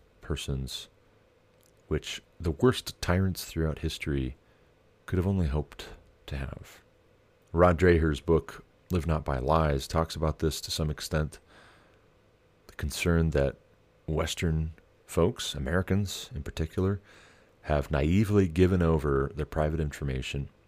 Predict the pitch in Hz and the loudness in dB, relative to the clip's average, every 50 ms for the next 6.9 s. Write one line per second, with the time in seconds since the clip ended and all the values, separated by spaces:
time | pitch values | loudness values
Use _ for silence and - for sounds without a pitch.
0 | _ _ _ _ _ _ _ _ _ _ - - _ _ _ 92 92 92 90 87 | _ _ _ _ _ _ _ _ _ _ -20 -20 _ _ _ -2 0 2 2 2
1 | 85 85 80 - - - - - - - - _ _ _ _ _ _ _ _ _ | 2 0 -2 -4 -10 -18 -20 -20 -20 -20 -20 _ _ _ _ _ _ _ _ _
2 | _ _ _ _ - 90 92 107 - - - _ _ - - 135 147 165 - - | _ _ _ _ 2 4 6 6 6 4 -2 _ _ 6 8 10 10 10 8 4
3 | - 101 92 85 80 107 101 101 98 101 104 104 - - 87 82 78 78 - - | 4 4 4 4 4 6 8 10 10 10 10 8 6 2 2 2 2 0 0 2
4 | 95 98 101 110 113 113 - - - 113 107 - - 117 117 110 104 - - - | 2 4 4 2 0 0 -2 0 2 2 2 2 0 0 -2 -2 -2 -6 -10 -14
5 | - - _ _ _ _ _ _ 78 73 71 80 92 95 92 95 95 92 87 87 | -16 -18 _ _ _ _ _ _ -4 0 2 2 2 2 2 0 0 0 0 -2
6 | - - 87 87 87 90 87 85 82 - - 87 82 82 87 90 90 87 | -2 0 2 2 2 2 0 0 -2 -2 -2 0 0 2 2 0 -2 -4